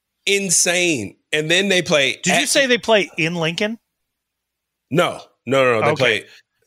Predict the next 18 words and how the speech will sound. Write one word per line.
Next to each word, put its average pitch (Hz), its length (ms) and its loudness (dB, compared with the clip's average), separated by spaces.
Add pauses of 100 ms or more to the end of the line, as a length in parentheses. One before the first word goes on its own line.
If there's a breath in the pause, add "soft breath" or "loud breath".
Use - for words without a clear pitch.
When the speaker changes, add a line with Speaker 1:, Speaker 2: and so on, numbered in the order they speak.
(160)
Speaker 2:
Well, 185 220 -2
if 214 120 2
it 233 60 2
was 190 160 0
in 190 160 0
Lincoln, 139 300 -2
then, 123 160 -6
like, 117 240 -6
guarantee, 131 380 -2
I'm 131 100 -4
like, 127 160 -8
"Wow, 143 200 -2
they 131 100 -4
really 135 260 -2
have 123 140 -4
to 120 80 -12
go 123 520 -6 (200)
to 160 640 -6